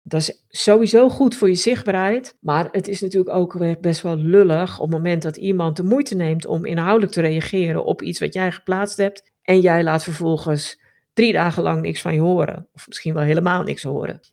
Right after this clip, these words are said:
Het is juist veel leuker als je binnen een uur kunt reageren op zo'n bericht. En je krijgt er ook een mailtje over als het goed is. Maar dan is het wel slim als je ook wat tijd hebt. Dus een planningstoel is handig, maar probeer dan ook wel die momenten te plannen waarbij je weet van oké, daarna als ik reacties krijg, kan ik er ook zelf weer op reageren.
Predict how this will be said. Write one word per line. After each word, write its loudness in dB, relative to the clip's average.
Het -8
is 0
juist 0
veel -2
leuker 6
als -8
je -6
binnen -2
een -4
uur -2
kunt 0
reageren 2
op -4
zo'n -8
bericht. -8
En -8
je -8
krijgt 0
er -2
ook 0
een -4
mailtje 0
over -2
als -4
het -14
goed -6
is. -2
Maar 0
dan 2
is -2
het -10
wel 2
slim -2
als -8
je -6
ook -8
wat -6
tijd 2
hebt. -8
Dus -4
een -4
planningstoel 2
is 6
handig, 2
maar -2
probeer -2
dan -2
ook -2
wel 0
die -4
momenten -2
te -16
plannen -2
waarbij 2
je 0
weet 0
van -6
oké, -2
daarna 0
als 0
ik -2
reacties 0
krijg, -4
kan 2
ik -2
er -4
ook -2
zelf -2
weer -4
op -4
reageren. -4